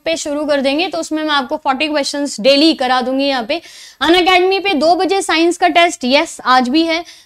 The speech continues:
Unacademy पे साइंस की थ्योरी आपकी छह बजे चलती है, तो जिसको भी आप में से जनरल साइंस का पूरा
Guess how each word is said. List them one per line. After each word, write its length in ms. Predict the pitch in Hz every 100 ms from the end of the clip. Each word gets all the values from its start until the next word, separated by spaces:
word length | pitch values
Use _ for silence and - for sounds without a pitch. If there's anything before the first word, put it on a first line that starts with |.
| -
Unacademy 600 | 294 339 349 320 330 339
पे 100 | 349
साइंस 380 | - 285 302 320
की 140 | 349
थ्योरी 360 | 349 339 349 392
आपकी 340 | 359 311 302
छह 220 | 339 330 302
बजे 240 | 311 320
चलती 320 | 311 285 277
है, 160 | 269 330 - -
तो 60 | 269
जिसको 380 | 254 285 - 359
भी 140 | 370
आप 220 | 359 311 311
में 180 | 330
से 180 | 320 359
जनरल 400 | 269 269 294 349
साइंस 400 | 339 320 311 320
का 140 | - 339
पूरा 520 | 339 381 427 440